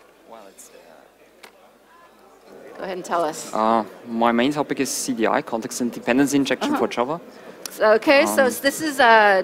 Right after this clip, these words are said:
Speaker 2: J S R three sixty-five?
Speaker 1: Three sixty-five, previously two nine nine and three forty-six, I think.
Speaker 2: Okay.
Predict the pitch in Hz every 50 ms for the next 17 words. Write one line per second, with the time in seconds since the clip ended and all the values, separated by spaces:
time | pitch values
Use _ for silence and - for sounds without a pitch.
0 | 185 - 226 233 240 247 247 - - 269 247 247 240 233 220 226 - 240 254 254
1 | 254 254 - - 262 - - - 247 226 - 254 233 226 226 247 269 320 - 123
2 | - - - - - 110 101 101 - - - 123 120 123 113 - 123 117 117 -
3 | - 127 123 117 110 110 107 104 107 110 123 127 131 - - 107 110 110 110 -
4 | - 120 120 117 - - 110 101 - - - - - - - 101 - - 185 190
5 | 247 214 208 240